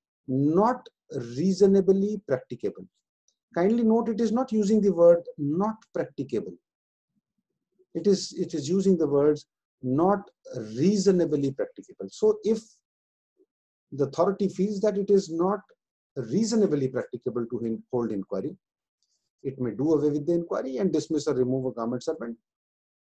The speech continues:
from the service. Now, what could be the situation when it is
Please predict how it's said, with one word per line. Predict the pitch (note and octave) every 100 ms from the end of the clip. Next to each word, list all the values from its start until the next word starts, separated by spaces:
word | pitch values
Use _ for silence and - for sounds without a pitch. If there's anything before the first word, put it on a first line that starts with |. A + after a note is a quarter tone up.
| _ _
from | _ B2
the | A2
service. | A2+ G2+ - - - _ _ _ _ _ _ _ _
Now, | A#2+
what | F3 A3+
could | C4+ A#3
be | B3+
the | B3
situation | G3 G3 G3 G3+ G3+
when | G3 G3
it | F#3+
is | F3+ - - -